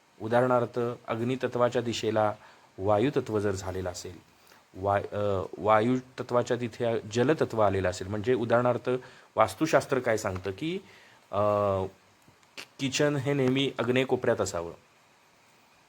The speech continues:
कारण तिथं अग्नितत्व आहे. पण तिथं काही जणांचं पाण्याचा नळ असतो, काही जणांचं पाण्याची टाकी येते, मग अशा वेळेला ते तत्व काय सांगतं, मग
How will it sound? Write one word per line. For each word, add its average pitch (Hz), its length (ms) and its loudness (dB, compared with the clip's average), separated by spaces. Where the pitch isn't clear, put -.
कारण 113 180 -2
तिथं 117 220 -4
अग्नितत्व 127 480 2
आहे. 82 100 -8
पण 165 180 2
तिथं 165 220 0
काही 156 200 4
जणांचं 151 400 2
पाण्याचा 131 400 0
नळ 117 140 0
असतो, 95 440 -6
काही 131 160 4
जणांचं 135 340 0
पाण्याची 127 420 0
टाकी 120 380 0
येते, 92 400 -8
मग 127 100 0
अशा 147 240 4
वेळेला 151 340 2
ते 151 120 -4
तत्व 139 320 -4
काय 120 200 2
सांगतं, 95 360 -8
मग 107 140 -6